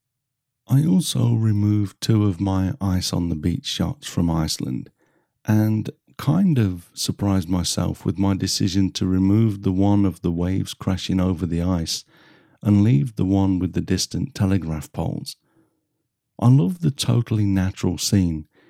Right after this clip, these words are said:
but I'm finding myself more and more attracted to images that contain a trace of man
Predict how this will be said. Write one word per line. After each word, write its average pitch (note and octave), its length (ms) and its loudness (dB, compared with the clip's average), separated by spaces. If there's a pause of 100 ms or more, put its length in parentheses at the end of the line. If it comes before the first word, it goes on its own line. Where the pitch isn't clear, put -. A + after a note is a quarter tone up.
(280)
but B2+ 100 0
I'm B2 140 6
finding D3+ 380 2
myself A#2 520 0
more G#2 260 4
and G2 100 2
more F#2+ 220 2
attracted F2+ 640 -4
to F2+ 140 0
images F2 520 0
that - 280 -4
contain F#2+ 640 0 (280)
a G#2 60 -6
trace A2 420 0
of E2+ 100 -2
man D#2+ 380 -2